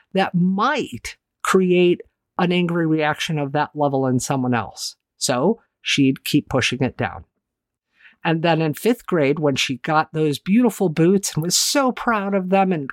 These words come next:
picked out her outfits to 'em and just loved them and wore them to school,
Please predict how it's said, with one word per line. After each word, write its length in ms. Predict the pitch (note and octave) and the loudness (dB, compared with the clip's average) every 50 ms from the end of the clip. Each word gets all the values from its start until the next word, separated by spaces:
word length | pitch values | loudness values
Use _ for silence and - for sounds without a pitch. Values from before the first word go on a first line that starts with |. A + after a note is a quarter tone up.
| _ - | _ -12
picked 280 | - - D4 D4 - B3+ | -6 -6 -6 -4 -2 -2
out 120 | A#3 A3 | 0 0
her 140 | G3+ F3+ - - | -2 -2 -2 -2
outfits 560 | F3+ F#3+ F#3+ - - - F#3+ F#3 - - - | -2 -2 -2 -4 -4 -4 -4 -2 -2 -2 -2
to 200 | - G#3+ G#3 G3+ G3+ | 2 2 4 6 6
'em 140 | G3+ G3 | 6 4
and 220 | F#3 D#3 D3 C#3 - - - - - - - | 4 4 2 2 0 -4 -14 -16 -16 -12 -4
just 240 | - E4 D4 - - | -2 -2 -2 0 -2
loved 500 | A3+ G#3 G#3+ A#3 C4 D4 B3+ A3 G3 E3 | -4 -4 0 0 2 0 0 -2 -4 -2
them 420 | E3+ D3 C3+ B2+ B2+ C#3 C#3+ D#3+ - _ _ _ _ _ - | 0 0 0 0 0 -2 -4 -6 -10 _ _ _ _ _ -2
and 140 | G#3+ A#3+ C4 | 0 2 2
wore 200 | D4 D#4 E4 D4+ | 2 2 0 0
them 200 | C4 C#4 C4+ A#3 | 0 -2 0 0
to 80 | A#3+ | 0
school, 680 | - - - - D#4 D4+ B3 G3 E3+ D#3+ E3+ F#3 F#3 _ | 0 -2 -2 0 0 2 2 2 0 0 -2 -4 -6 _